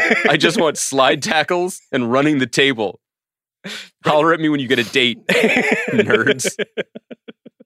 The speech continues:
Speaker 1: This is, this is good. I think Matthew Reese is gonna enjoy this energy.
Speaker 2: Yeah, for sure. <laughs>
Speaker 1: Um, I think, um,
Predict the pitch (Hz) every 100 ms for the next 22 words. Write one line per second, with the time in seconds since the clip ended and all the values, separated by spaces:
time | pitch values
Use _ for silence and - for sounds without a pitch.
0 | _ _ 135 214 165 120 180 311 277 208
1 | 240 170 _ _ - - _ _ - 139
2 | 247 160 160 127 123 117 98 101 98 90
3 | 95 92 95 101 92 - 160 143 - _
4 | 165 - 185 - 294 - 127 123 120 113
5 | 107 - - - _ - 127 127 120 165
6 | 165 - - 131 117 110 107